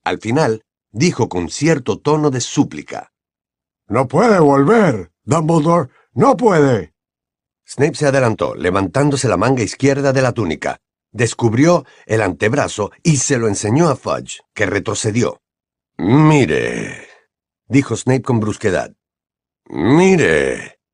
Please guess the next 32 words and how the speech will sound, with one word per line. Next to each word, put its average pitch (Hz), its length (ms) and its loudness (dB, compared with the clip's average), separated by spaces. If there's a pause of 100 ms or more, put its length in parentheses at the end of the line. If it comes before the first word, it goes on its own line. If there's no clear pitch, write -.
(120)
La 73 280 -2
marca 117 420 0
tenebrosa 67 1040 -6 (560)
no 107 360 2
estaba 92 400 -2
tan 65 300 -4
clara 92 440 -4
como 67 280 -6
lo 65 140 -2
estuvo 92 500 -4
hace 87 300 -4
una 123 340 2
hora 113 320 -2
aproximadamente, 69 1400 -6 (420)
cuando 90 440 0
era 123 200 0
de 110 160 -4
color 67 420 -2
negro 73 800 -6
y 76 140 -4
me 64 240 -4
abrazaba. 58 880 -10 (520)
Pero 98 300 0
aún 123 260 2
puede 117 280 -2
verla. 98 640 -4 (380)
El 85 240 0
señor 139 400 0
tenebroso 67 720 -2
marcó 67 460 -4
con 82 200 -4
ella 64 440 -6